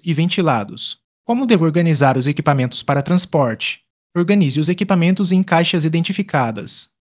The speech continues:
Isso evita confusões e garante segurança no transporte.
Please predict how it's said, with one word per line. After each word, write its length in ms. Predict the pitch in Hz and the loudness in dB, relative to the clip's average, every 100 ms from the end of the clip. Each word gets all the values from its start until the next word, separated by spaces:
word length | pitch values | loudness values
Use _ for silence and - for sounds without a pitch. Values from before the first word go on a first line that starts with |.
| _ - | _ -2
Isso 180 | 160 | 4
evita 240 | 185 185 190 | 4 4 2
confusões 680 | 196 196 196 151 156 165 - | 0 2 2 4 4 2 0
e 60 | 190 | 0
garante 400 | 185 170 180 190 | 4 4 4 2
segurança 520 | 180 170 170 160 156 | 2 4 4 4 2
no 100 | 156 | 0
transporte. 800 | 190 196 - 127 104 - - | 2 0 2 0 0 -4 -8